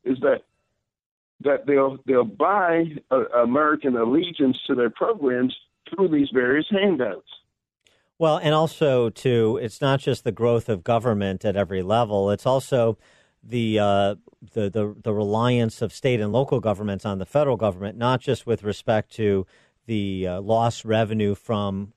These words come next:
Speaker 2: covid nineteen and the response to it, but also, uh, we see Wall Street Journal reporting that public pension plans lost a median thirteen percent in the first quarter of this year. And, of course, they're going to take, it looks like they'll probably take a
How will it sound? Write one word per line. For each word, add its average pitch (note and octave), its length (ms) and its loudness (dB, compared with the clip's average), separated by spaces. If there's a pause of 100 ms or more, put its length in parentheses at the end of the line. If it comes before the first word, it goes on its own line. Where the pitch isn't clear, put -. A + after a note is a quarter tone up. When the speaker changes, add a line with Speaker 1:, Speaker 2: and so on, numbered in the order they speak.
Speaker 2:
covid G#2+ 560 0
nineteen G#2 760 -4
and F#2+ 140 -6
the F#2 60 -10
response C#3 500 -4
to A2 180 -2
it, G2+ 120 -4 (420)
but B2 100 0
also, A#2+ 720 2
uh, G#2 220 2
we G#2 280 -4
see A2 480 -4
Wall G#2 200 0
Street G#2+ 240 -10
Journal A2 240 -4
reporting G#2 480 -4
that F#2+ 180 -4
public A#2 320 -2
pension A#2 340 -4
plans G#2 340 -8
lost G#2+ 300 -2
a A2+ 40 -4
median G#2+ 380 -4
thirteen B2 500 -4
percent A2+ 560 -4 (380)
in A2 80 -8
the G#2 60 -2
first B2 300 -2
quarter A#2 300 0
of F2+ 80 -4
this G#2 320 -4
year. A#2 400 0
And, G#2+ 200 -8
of F#2+ 120 -10
course, G#2+ 300 -2
they're G2+ 320 -4 (360)
going G#2 240 -4
to F#2+ 60 -6
take, G#2+ 380 -2
it - 160 -20
looks A2+ 280 -6
like G2+ 160 -4
they'll G#2+ 100 -8
probably G2+ 400 -2
take G#2 260 -6
a - 60 -8